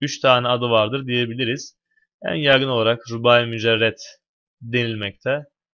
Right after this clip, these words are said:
ve dehrace babı denilmektedir. Fa'lele babı pek denilmez yani kullan-, kullanılmamaktadır diyebiliriz. Bu baptan gelen fiiller çoğu mutaaddi, bazıları da lazım olabilir.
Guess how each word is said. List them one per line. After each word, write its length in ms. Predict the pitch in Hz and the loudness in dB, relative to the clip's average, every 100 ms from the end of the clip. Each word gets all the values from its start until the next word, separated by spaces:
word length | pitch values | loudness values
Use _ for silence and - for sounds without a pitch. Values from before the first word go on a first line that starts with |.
| - | 0
ve 240 | 131 135 | 0 0
dehrace 720 | 131 113 139 - 135 131 143 120 | -2 0 0 0 -2 -2 -2 2
babı 500 | 120 120 113 123 95 _ 127 | 4 4 2 -4 -6 _ -12
denilmektedir. 880 | 113 113 107 98 95 - 95 90 _ _ _ | -8 -8 -8 -12 -14 -16 -16 -18 _ _ _
Fa'lele 540 | _ - 175 127 107 101 | _ -2 0 0 -2 -2
babı 300 | 101 110 127 | -2 -4 -6
pek 240 | 120 113 | -10 -8
denilmez 520 | 117 110 107 104 95 | -8 -8 -8 -8 -10
yani 180 | 95 92 _ | -14 -16 _
kullan-, 300 | 110 107 104 | -8 -6 -6
kullanılmamaktadır 1040 | _ - 107 110 107 98 95 _ 107 110 107 | _ -10 -8 -6 -10 -12 -16 _ -14 -12 -10
diyebiliriz. 580 | 107 101 101 95 - _ _ _ _ _ _ _ _ _ _ | -10 -10 -14 -16 -20 _ _ _ _ _ _ _ _ _ _
Bu 120 | 170 | -2
baptan 340 | 180 180 170 156 | 0 2 0 0
gelen 240 | 156 135 | 0 -2
fiiller 420 | 127 165 139 120 | -2 -4 0 -2
çoğu 240 | 117 156 147 | 0 -2 -2
mutaaddi, 760 | 139 - 131 113 113 135 143 | -4 0 2 2 -2 -6 -4
bazıları 460 | 151 139 110 104 101 | -2 -2 -2 -4 -4
da 120 | 120 | -2
lazım 500 | 120 107 95 110 127 _ _ | 2 0 -2 -10 -10 _ _
olabilir. 680 | - 139 131 110 95 101 - | -4 0 0 -2 -10 -14 -16